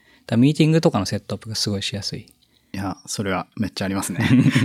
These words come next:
Speaker 2: <laughs> だい-、今、日本とサンフランシスコだと、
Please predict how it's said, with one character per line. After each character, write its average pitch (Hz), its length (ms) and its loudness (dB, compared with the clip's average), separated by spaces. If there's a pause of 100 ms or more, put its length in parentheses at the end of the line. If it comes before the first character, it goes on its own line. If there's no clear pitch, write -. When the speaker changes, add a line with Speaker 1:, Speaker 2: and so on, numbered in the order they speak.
(360)
Speaker 2:
<laughs> - 760 -8
だ 135 120 2
い-、 143 80 2 (520)
今、 123 320 4
日 113 160 2
本 117 340 4
と - 340 -8 (400)
サ - 180 -4
ン 101 60 0
フ 107 80 0
ラ 107 60 0
ン 95 60 -2
シ 110 140 -2
ス - 80 -10
コ - 120 -6
だ 101 120 -4
と、 - 380 2